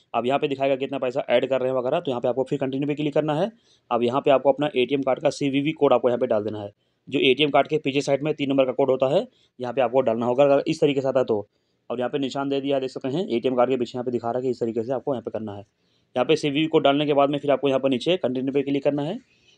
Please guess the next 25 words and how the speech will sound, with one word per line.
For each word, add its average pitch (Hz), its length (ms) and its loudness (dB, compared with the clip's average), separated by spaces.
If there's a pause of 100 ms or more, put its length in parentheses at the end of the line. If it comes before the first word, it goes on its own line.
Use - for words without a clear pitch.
(280)
कंटिन्यू 160 340 0
पे 165 80 -2
क्लिक 160 200 -2
करने 151 160 -2
के 143 40 0
बाद 143 160 4
में 147 60 -2
यहाँ 131 120 0
पे 147 100 0
कुछ - 180 -2
सेकंड 127 180 -4
आपको 120 220 -2
वेट 120 180 0
करना 139 180 0
होगा। 143 240 0 (500)
तो 120 60 -2
हम 117 60 -2
यहाँ 117 120 -6
पे 127 80 -2
थोड़ा 127 160 -2
सा 131 120 -2
वेट 120 160 2
कर 139 100 4
लेते 135 180 2
हैं। 180 200 -4